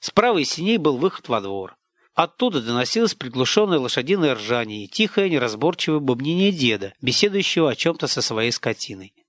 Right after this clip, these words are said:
Дверь напротив входной вела то ли в летнюю спальню, то ли в кладовку. Слева располагался вход в жилое помещение. Стас потянул за ручку и заглянул внутрь.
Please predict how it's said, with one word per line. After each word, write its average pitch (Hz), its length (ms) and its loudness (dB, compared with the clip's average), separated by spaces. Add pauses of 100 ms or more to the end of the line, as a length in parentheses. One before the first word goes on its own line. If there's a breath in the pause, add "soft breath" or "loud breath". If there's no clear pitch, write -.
Дверь 196 300 0
напротив 131 420 -4
входной 117 480 -4
вела 151 280 0
то 208 180 0
ли 196 80 0
в 117 100 -4
летнюю 120 320 -4
спальню, 196 460 -2
то 269 140 0
ли 208 60 2
в - 60 -12
кладовку. 98 600 -8 (340)
Слева 240 320 2
располагался 147 640 0
вход 185 220 -2
в 135 40 -10
жилое 117 300 0
помещение. 107 720 -8 (240)
Стас 208 240 0
потянул 127 420 -6
за 104 160 -2
ручку 185 380 0
и - 20 4
заглянул 110 400 -2
внутрь. 101 440 -8